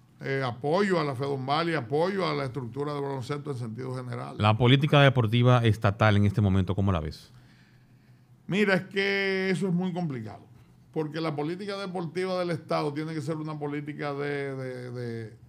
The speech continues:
Speaker 1: no es de desarrollo así de los deportes, es una política, es la política de masificación, es la que le corresponde al Estado.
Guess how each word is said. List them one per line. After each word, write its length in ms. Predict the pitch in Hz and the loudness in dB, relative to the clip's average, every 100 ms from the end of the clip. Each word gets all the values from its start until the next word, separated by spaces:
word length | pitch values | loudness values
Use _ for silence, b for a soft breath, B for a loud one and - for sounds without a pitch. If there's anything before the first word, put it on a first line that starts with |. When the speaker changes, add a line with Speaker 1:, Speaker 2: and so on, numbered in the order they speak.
| - | -14
Speaker 1:
no 280 | 123 139 156 | -8 -6 -6
es 100 | 151 147 | -6 -8
de 140 | 139 156 | -4 -2
desarrollo 920 | 147 139 - 123 127 131 156 156 143 | -2 -4 -8 -10 -8 -4 -2 -2 -4
así 240 | 127 - | -6 -8
de 180 | 139 127 | -8 -6
los 160 | 120 113 | -8 -8
deportes, 560 | 110 92 110 104 - - - | -10 -10 -12 -12 -16 -20 -12
es 60 | |
una 280 | 117 139 143 | -8 -6 -6
política, 380 | 135 131 139 - | -6 -6 -6 -8
es 60 | 139 | -6
la 120 | 135 | -6
política 440 | 127 127 135 139 | -6 -8 -8 -8
de 120 | 135 127 | -8 -8
masificación, 1400 | 123 139 135 139 120 - 120 - - - 110 123 110 90 - - b b b b | -6 -6 -6 -10 -12 -14 -14 -16 -20 -16 -12 -10 -10 -12 -20 -20 b b b b
es 80 | 117 | -8
la 140 | 113 | -8
que 80 | 110 | -8
le 120 | 107 | -10
corresponde 540 | 107 104 95 101 101 104 | -12 -12 -14 -14 -12 -12
al 80 | 98 | -12
Estado. 400 | - 87 85 | -18 -20 -20